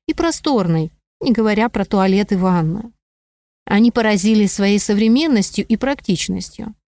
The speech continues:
Так что спустя еще один час мы с девушками вернулись в гостиную, и я, как ни странно, стала чувствовать себя чуть увереннее. "Может, за окончательное знакомство?"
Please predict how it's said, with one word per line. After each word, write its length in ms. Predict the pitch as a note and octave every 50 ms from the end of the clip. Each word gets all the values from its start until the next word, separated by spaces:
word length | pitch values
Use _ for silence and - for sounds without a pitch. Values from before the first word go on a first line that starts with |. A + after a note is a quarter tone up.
| _ _ _ _ _ _ _ _ _ -
Так 200 | A#3+ C#4 D4+ -
что 200 | - - B3 B3
спустя 320 | - - A3+ A3 - - D#4+
еще 260 | D4 B3 - A#3+ A#3+
один 300 | A3 F#3+ E3 F#3 F#3 F#3
час 340 | - A#3+ A#3 A#3+ A#3+ - -
мы 120 | G3 G3
с 40 | E3
девушками 480 | E3 F#3+ F3+ F#3 F3+ - - F3+ F3+ F3
вернулись 460 | E3+ F3+ F3 F3+ F3 E3+ F3 E3 F3+
в 40 | E3+
гостиную, 680 | E3 F#3 F3 - - - D4 D4+ C4+ B3 A#3 A#3 A3+ _ _ _ _ _ _ -
и 80 | - G3
я, 200 | G#3 C#4 D#4 D#4
как 220 | - C4+ B3 -
ни 100 | - G3
странно, 420 | - - - E4+ E4+ E4 D#4+ D#4 D4 - _ _ _ _ -
стала 280 | - - - C#4+ C#4 C4
чувствовать 420 | - - D4 - - C4+ B3+ A#3+ -
себя 460 | - A3+ F#3+ G#3+ A#3+ C4 C4+ C4 - _ -
чуть 300 | - - A3 G3+ - A3
увереннее. 720 | G#3+ G#3 G#3 G3+ F3+ D#3 D#3 D#3 D#3+ E3 - G3+ G#3 G3+ _ _ _ _ _ _ _ _ _ _ _ _ _ _ _ _ _ - -
"Может, 420 | A3+ A3 A3+ A3+ - A#3 G#3+ - -
за 240 | G3+ F3+ E3+ G#3+ G#3
окончательное 720 | - - G#3+ G3+ G3 - A3+ G#3 G#3 - G#3+ G#3 G3+ G3
знакомство?" 760 | F#3 F3 F#3+ G3+ G3 - D4+ E4+ F#4 - - - F3+ G3 -